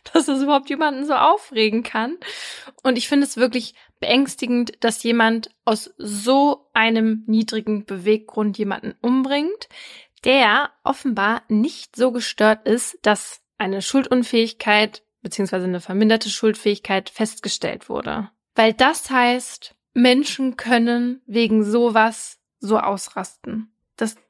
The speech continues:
macht mir wirklich Angst vor unserer eigenen Spezie. Und wie schlimm ist das für die beiden übrig gebliebenen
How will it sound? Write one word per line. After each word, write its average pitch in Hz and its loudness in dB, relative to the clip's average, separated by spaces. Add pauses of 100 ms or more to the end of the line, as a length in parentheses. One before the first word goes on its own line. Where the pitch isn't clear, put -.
(120)
macht 226 -2
mir 226 0
wirklich 240 -2
Angst 226 0
vor - -2
unserer 202 -2
eigenen 208 2
Spezie. - -10 (540)
Und 240 4
wie 269 4
schlimm 302 0
ist 247 -4
das 262 2
für 262 -6
die 254 -4
beiden 240 0 (120)
übrig 262 -2
gebliebenen 247 -2